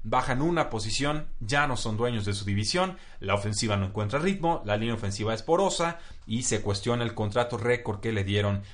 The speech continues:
al quarterback Jared Goff. Obviamente con la llegada de Jalen Ramsey se espera mejora significativa.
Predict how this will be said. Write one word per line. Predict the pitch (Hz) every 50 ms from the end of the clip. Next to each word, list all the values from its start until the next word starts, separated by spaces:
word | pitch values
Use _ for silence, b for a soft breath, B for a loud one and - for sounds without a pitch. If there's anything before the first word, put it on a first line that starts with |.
| B B B
al | - 104 98 98
quarterback | - 110 104 101 98 98 98 92 92 - - - - 110
Jared | 101 95 110 110 104 98 95 90 87 - - -
Goff. | 98 101 95 92 98 - - B B B B
Obviamente | B 104 110 113 113 117 120 117 101 107 101
con | - 98
la | 95 92
llegada | 92 101 98 101 104 104
de | 101 98
Jalen | 101 107 110 117 120
Ramsey | 139 151 156 156 - - 160 156 160 B B B
se | - 113
espera | 101 - - 113 110 113
mejora | 104 101 95 - - 107 110 104 104
significativa. | - - - 113 110 110 104 101 - 120 110 - 117 107 95 - 95 92 92 90 90